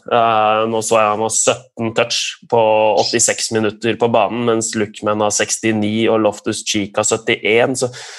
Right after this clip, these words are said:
så det er noe med å involvere de spissene også, da, men det er sant som du sier, eh,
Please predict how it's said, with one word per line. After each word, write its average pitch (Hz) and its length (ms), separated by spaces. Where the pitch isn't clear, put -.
så 135 160
det 147 60
er 160 100
noe 131 160
med 131 160
å 131 240
involvere 127 640
de 120 160
spissene 135 400
også, 156 80
da, 147 80
men 139 240
det 139 160
er 135 80
sant 120 160
som 151 160
du 180 80
sier, 120 520
eh, 123 460